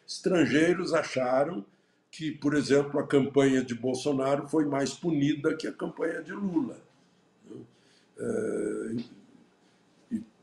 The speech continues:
pelo Tribunal Superior Eleitoral. Então, é um tribunal que tem que pensar muito, né? Eh,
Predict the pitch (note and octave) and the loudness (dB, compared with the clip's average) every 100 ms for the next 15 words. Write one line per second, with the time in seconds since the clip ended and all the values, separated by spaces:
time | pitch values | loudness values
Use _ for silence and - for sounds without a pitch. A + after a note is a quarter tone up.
0 | _ A2+ A2+ A#2 A#2+ C#3+ C#3+ C3+ B2+ C3 | _ -2 0 0 0 0 2 2 2 0
1 | - C3+ C#3 B2+ C3+ C#3 C#3 C#3 - D3+ | -2 0 2 4 4 4 2 0 2 2
2 | - - - _ _ _ _ _ _ - | 2 -2 -16 _ _ _ _ _ _ -16
3 | A#2 D3 D#3+ C#3 - _ _ _ _ D#3 | -2 0 0 -4 -8 _ _ _ _ 4
4 | F3+ D#3+ D#3 C#3 C3+ A#2+ B2 C3 - C#3+ | 6 4 0 0 0 0 -2 -4 -10 -20
5 | _ _ _ _ _ _ E3 - - D#3 | _ _ _ _ _ _ -10 -10 -4 -2
6 | C#3 E3 D#3+ D3+ D#3+ - - - _ - | 2 0 2 4 2 0 -12 -20 _ -12
7 | C3 C3 _ _ _ B2+ B2+ A2 - - | -12 -12 _ _ _ -8 -4 -4 -6 -14